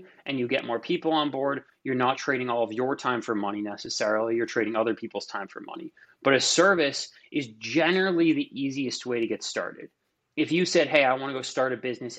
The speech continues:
as a video editor or a copywriter or, um, something of that nature, a social media manager," you are trading your time for money, and that is a service.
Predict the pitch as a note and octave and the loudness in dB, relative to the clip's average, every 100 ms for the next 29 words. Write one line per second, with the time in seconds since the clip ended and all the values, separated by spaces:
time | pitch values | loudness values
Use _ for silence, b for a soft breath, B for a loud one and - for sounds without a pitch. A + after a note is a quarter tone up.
0 | A#2 A#2+ A2+ G#2+ A#2 A#2+ A#2 G#2+ G2 - | -2 -2 -2 -6 -6 -4 -4 -2 -4 -4
1 | G#2+ G#2+ G#2+ G#2+ G2+ b b - B2+ A#2 | -4 -4 -2 -4 -6 b b 0 2 2
2 | A2+ A2+ G#2 G#2 G#2+ A2 G#2+ G2+ G2 B | 0 -2 -2 -4 -6 -4 -2 -2 -4 B
3 | B B B2 A2+ G#2 G#2 G2+ G2 F#2+ _ | B B -2 0 -2 -2 -4 -6 -10 _
4 | _ - - C#3+ D3+ D3 B2 A#2+ A2 A2 | _ -8 0 0 0 -4 -4 -2 -2 -2
5 | F#3+ G3 C3 A2+ - _ _ _ _ _ | -4 -2 -2 -2 -2 _ _ _ _ _
6 | _ - - C3+ D3 C#3+ C3+ C3 D#3 F3+ | _ -20 -14 -4 -2 0 0 0 0 0
7 | B2 G#2+ G#2 G#2 C3 D#3+ b b b _ | 0 -4 -6 -2 -2 -2 b b b _
8 | - C#3 G3 G#3 E3 D#3+ D#3 C3+ E3 D3+ | -6 2 2 2 2 0 0 -2 -4 -4
9 | C3+ C#3+ D3+ A#2 A2 A2+ G#2+ G#2 G2+ G2 | -6 -4 -6 -4 -4 -4 -4 -6 -8 -10
10 | F#2+ - - - - | -12 -14 -16 -16 -16